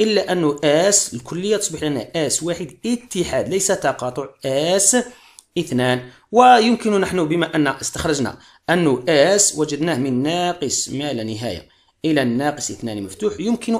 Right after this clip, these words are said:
أن نعوض مثلًا. تعالوا نجرب هل الكلام أو النتائج التي تحصلنا عليها هي نتائج صحيحة أم غير ذلك. تعالوا نأخذ مثلًا هنا ناقص أربعة لأن الناقص أربعة ينتمي إلى هنا، أو تعالوا نأخذ مثلًا خمسة، ناقص خمسة ليس خمسة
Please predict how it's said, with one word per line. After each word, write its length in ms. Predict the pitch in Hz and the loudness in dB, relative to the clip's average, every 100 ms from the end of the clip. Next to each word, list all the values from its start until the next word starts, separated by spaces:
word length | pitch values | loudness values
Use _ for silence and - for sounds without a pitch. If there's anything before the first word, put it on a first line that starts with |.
| 226 | -2
أن 100 | 208 | -4
نعوض 320 | 160 151 135 | 0 0 0
مثلًا. 300 | 117 87 90 | -2 -8 -12
تعالوا 480 | 95 208 254 240 175 | -4 2 4 6 4
نجرب 280 | 156 160 151 | 2 2 0
هل 180 | 151 165 | -2 -2
الكلام 460 | 143 160 151 110 - - - _ | -2 0 2 0 -6 -20 -20 _
أو 140 | 180 175 | 6 6
النتائج 800 | 143 147 147 170 170 165 151 156 | 4 2 0 2 2 2 0 -2
التي 140 | 151 | -4
تحصلنا 500 | 143 156 151 180 160 | -6 -4 0 0 0
عليها 260 | 120 107 107 | -2 -2 -2
هي 220 | 180 151 | 0 0
نتائج 500 | 127 147 170 120 123 | 0 0 0 -2 -4
صحيحة 560 | 120 165 170 - - - | -4 -4 -6 -6 -4 0
أم 120 | 190 | 2
غير 220 | 160 131 104 | 4 4 2
ذلك. 240 | 92 85 _ - - - - | -4 -10 _ -20 -20 -6 2
تعالوا 280 | 196 240 | 6 6
نأخذ 300 | 214 180 196 | 4 2 0
مثلًا 500 | 185 180 180 214 233 196 | 0 0 2 2 0 -2
هنا 640 | 156 143 147 170 190 214 165 | -2 0 2 2 2 0 -4
ناقص 420 | 175 196 214 - | -2 0 0 0
أربعة 340 | 139 85 - | 0 -2 -8
لأن 240 | 202 - 185 | -8 -4 -2
الناقص 340 | 160 175 - | 0 -2 -6
أربعة 240 | - 143 165 | -8 -4 0
ينتمي 360 | 208 208 202 | 0 0 0
إلى 160 | 160 147 | 0 -2
هنا، 200 | 101 80 - - _ - | -4 -10 -16 -20 _ 2
أو 100 | 185 | 2
تعالوا 380 | 185 170 202 196 | 4 2 2 0
نأخذ 280 | 202 180 | -2 -4
مثلًا 560 | 175 170 180 208 208 - | -2 0 0 0 -4 -10
خمسة، 460 | - 196 147 - - | -6 0 2 0 -4
ناقص 340 | 143 180 202 - | -2 -2 0 -2
خمسة 280 | 147 - 110 | -2 -4 -2
ليس 220 | 185 220 | 0 0
خمسة 380 | 196 143 - | 0 -2 -2